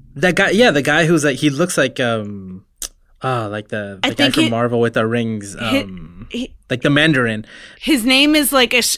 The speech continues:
Speaker 2: Extrano or something like that.
Speaker 1: Yeah, and he talks about how he was killed in the comics. Like, he was, he was a, he was written, like, in a cliche gay way, but never s-,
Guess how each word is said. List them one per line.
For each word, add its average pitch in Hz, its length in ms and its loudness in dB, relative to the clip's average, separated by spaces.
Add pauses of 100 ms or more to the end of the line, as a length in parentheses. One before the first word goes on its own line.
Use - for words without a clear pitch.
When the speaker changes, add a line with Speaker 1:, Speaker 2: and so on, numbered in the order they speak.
Speaker 2:
Extrano 220 760 -2
or 170 140 -10
something 175 260 -14
like 165 200 -18
that. - 220 -14 (540)
Speaker 1:
Yeah, 160 320 2
and 143 140 0
he 156 120 -2
talks 160 260 -2
about 156 160 2
how 139 180 0
he 143 140 -4
was 131 240 -4
killed 156 400 0
in 143 100 0
the 120 100 -4
comics. 131 640 -4 (480)
Like, 139 200 -2 (120)
he 185 160 2
was, 170 380 4
he 156 180 -2
was 143 260 2 (160)
a, 131 600 -4 (200)
he 151 160 -2
was 151 220 4
written, 190 580 0
like, 147 200 -4
in 131 80 -4
a 120 60 -6
cliche 139 1080 0 (1000)
gay 147 280 2
way, 127 400 0
but 120 300 -6
never 147 400 0
s-, - 460 -4